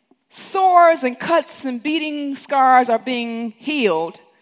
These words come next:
they take him right back out to that beating post, put him right back and strap him in, and then they beat him again, thirty-nine or forty times. Beat him again, beat him again, beat him again.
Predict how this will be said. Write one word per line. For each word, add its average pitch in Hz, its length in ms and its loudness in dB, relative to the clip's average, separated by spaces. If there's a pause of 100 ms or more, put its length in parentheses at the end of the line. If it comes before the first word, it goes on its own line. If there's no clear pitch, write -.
(340)
they 208 80 0
take 277 180 -2
him 226 120 -4
right 302 180 6
back 359 180 4
out 311 180 4
to 320 40 -6
that 285 160 4
beating 247 260 -2
post, 208 540 -4 (540)
put - 120 0
him 247 140 -2
right 302 220 6
back 294 160 6
and 269 80 -4
strap 311 240 4
him 320 140 -6
in, 254 280 2 (220)
and 208 100 2
then 220 80 2
they 208 80 2
beat 247 200 2
him 233 80 0
again, 220 380 -2 (960)
thirty-nine 233 400 2
or 214 60 -2
forty 214 260 -2
times. 160 560 -12 (380)
Beat 277 120 2
him 277 100 0
again, 214 420 -6 (760)
beat 269 140 2
him 269 80 0
again, 214 420 -4 (640)
beat 247 140 2
him 233 80 0
again. 214 280 -4